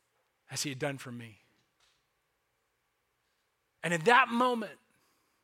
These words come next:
I could celebrate and thank God for the journey that he's taking us on. Though all the journeys may be different in this room and their process, it's a journey he's taking you and me on.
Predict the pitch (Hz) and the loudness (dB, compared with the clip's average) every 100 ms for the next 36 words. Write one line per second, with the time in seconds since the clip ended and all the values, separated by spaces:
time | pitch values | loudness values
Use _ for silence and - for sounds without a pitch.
0 | _ _ _ _ _ _ _ _ _ - | _ _ _ _ _ _ _ _ _ -14
1 | - 165 - - 208 196 180 175 143 127 | -8 0 0 0 0 0 -2 -6 -8 -10
2 | 170 156 113 151 143 120 131 117 101 - | -10 -12 -8 -4 -4 -8 -14 -14 -8 -8
3 | 160 170 120 95 - _ _ _ _ _ | -8 -10 -12 -14 -20 _ _ _ _ _
4 | _ _ _ _ _ _ _ - 143 - | _ _ _ _ _ _ _ -8 -4 -4
5 | - 165 147 131 - 120 120 98 87 _ | -4 -8 -8 -8 -8 -10 -12 -16 -20 _
6 | _ _ _ _ _ _ _ _ _ _ | _ _ _ _ _ _ _ _ _ _
7 | _ _ - 147 147 175 165 165 170 170 | _ _ -4 0 2 0 -2 -2 -2 -2
8 | 147 156 151 139 123 175 180 160 147 - | -4 -4 -6 -8 -4 -4 -4 -6 -6 -6
9 | 165 170 160 135 123 175 170 - 127 - | -4 -4 -4 -8 -6 -2 -2 -2 -6 -6
10 | 131 127 113 160 156 131 - 160 156 147 | -10 -12 -10 -8 -8 -10 -10 -10 -10 -12
11 | 139 147 143 131 127 123 | -10 -8 -8 -10 -12 -14